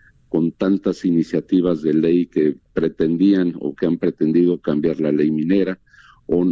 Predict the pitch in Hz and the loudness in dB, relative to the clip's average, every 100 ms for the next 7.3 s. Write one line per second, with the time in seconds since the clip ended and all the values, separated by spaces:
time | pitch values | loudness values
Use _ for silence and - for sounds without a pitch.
0 | - 87 87 95 107 107 104 - - 92 | 0 2 2 4 2 2 -2 -6 -2 0
1 | 85 80 82 87 87 90 85 - 98 101 | 2 0 -2 -2 -2 0 -2 -2 0 0
2 | 101 - 95 90 - 101 101 92 - - | -2 -4 -6 -6 -8 -2 0 0 -2 -4
3 | 78 71 - - 80 73 - 90 95 90 | -2 -2 -4 -4 -2 -2 -2 -2 0 0
4 | 90 92 90 - - 82 82 87 80 76 | 0 0 -2 -6 -6 -4 0 0 0 -2
5 | 87 80 87 - 87 87 90 82 85 - | -4 -4 -8 -4 -2 -2 -4 -2 -4 -4
6 | - 98 90 92 92 - 82 - 64 62 | -4 0 2 2 -2 -2 -4 -2 -4 -4
7 | - - | -8 -20